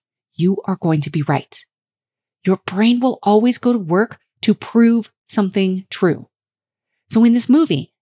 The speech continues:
this main character, he was convinced his dream was over. So he shut it all down. Even all the people around them, around him, he would not let them in.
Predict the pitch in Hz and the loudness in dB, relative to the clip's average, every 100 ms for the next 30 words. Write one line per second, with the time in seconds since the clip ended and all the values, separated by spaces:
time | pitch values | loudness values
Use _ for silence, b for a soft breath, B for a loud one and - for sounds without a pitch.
0 | - 226 240 240 269 285 - 147 143 _ | -2 -2 0 -2 0 -2 -2 -4 -4 _
1 | 240 269 320 330 220 214 226 220 220 254 | 2 2 0 0 0 0 0 2 2 0
2 | 220 - - - _ 214 196 208 196 196 | -2 -6 -10 -14 _ -4 0 2 2 2
3 | 196 190 - - _ _ _ _ _ _ | 0 -2 -6 -12 _ _ _ _ _ _
4 | _ - 196 - 208 - 190 190 190 185 | _ -6 -4 0 -2 0 0 0 -2 -4
5 | 185 147 - _ 196 190 - 208 214 226 | -4 -6 -6 _ -6 -6 0 2 4 2
6 | 226 226 220 220 208 202 202 196 135 - | 2 0 -2 -2 -2 -2 -2 -4 -4 -6
7 | _ _ - 202 208 220 226 165 143 214 | _ _ -4 0 0 0 -2 -4 -4 -2
8 | 202 214 190 185 196 - 175 175 143 | 0 0 -2 -4 -6 -2 -2 -2 -4